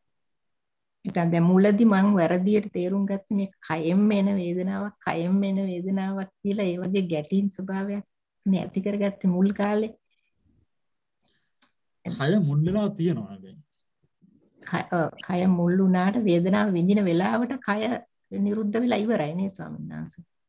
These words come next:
Speaker 2: ඔව්, ඔව්. ඒක, ඒක ඒ මොහොතේම හටගෙන ඒ මොහොතේම නිරුද්ධ වෙනවා.
Speaker 1: ඒකයි. එහෙම තමයි. ඉතින් ස්වාමීන් වහන්සේ දැන් කයෙන් අරමුණු කරලා ඔය ටික දැනගත්තට ඇහැ කන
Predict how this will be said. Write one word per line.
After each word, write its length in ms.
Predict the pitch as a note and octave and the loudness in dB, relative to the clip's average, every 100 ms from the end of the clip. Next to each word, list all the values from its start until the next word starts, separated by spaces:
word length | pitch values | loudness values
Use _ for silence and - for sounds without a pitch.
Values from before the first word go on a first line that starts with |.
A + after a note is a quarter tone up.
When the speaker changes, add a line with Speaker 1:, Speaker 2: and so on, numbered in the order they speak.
| - | -2
Speaker 2:
ඔව්, 180 | F3 A#3 | 0 2
ඔව්. 180 | D3 A2+ G#2+ D#3+ B2+ - | 2 0 -2 -4 -6 -6
ඒක, 300 | C3+ D3 - D3+ - - _ B2 | -2 0 -2 -6 -10 -20 _ -4
ඒක 220 | C#3 D3 | -2 0
ඒ 180 | B2+ B2 | -2 -2
මොහොතේම 460 | C#3 D3+ D3 D3+ | 0 0 0 0
හටගෙන 340 | D3 D3 F3 D#3 | 2 0 -4 -4
ඒ 80 | D3+ | -4
මොහොතේම 300 | E3 F3 F3 | -2 -2 0
නිරුද්ධ 260 | E3 C#3+ | 0 -2
වෙනවා. 240 | G#2+ C3 E3+ E3 | -6 -6 -8 -8
Speaker 1:
ඒකයි. 160 | D#3+ - _ | -10 -12 _
එහෙම 260 | - E3+ E3 | -10 -8 -8
තමයි. 480 | E3+ D#3 - D#3+ E3+ - _ - - - _ | -10 -12 -12 -12 -12 -18 _ -20 -20 -20 _
ඉතින් 220 | F#3+ A3 | -4 -2
ස්වාමීන් 320 | - F3 F#3+ | 2 4 6
වහන්සේ 240 | A3+ A#3 G3+ | 6 6 4
දැන් 200 | F3+ E3 | 2 0
කයෙන් 600 | - D3+ D#3+ F#3 G#3+ A3+ A#3 A3+ - - | -2 0 2 4 4 6 6 4 0 -6
අරමුණු 500 | G3+ G#3 G#3+ A3 A#3 | -4 0 2 2 -2
කරලා 380 | A#3 A3 G#3 G#3 | -2 -4 -2 -2
ඔය 140 | G3 | -4
ටික 280 | G3 G#3+ G3 | -6 -8 -8
දැනගත්තට 640 | G3 G3 A3+ G3+ - G3 - | -2 2 2 -2 -4 -2 -2
ඇහැ 340 | D#3 D#3+ G3 | -2 -2 -4
කන 340 | - G3 G3+ | -2 -2 0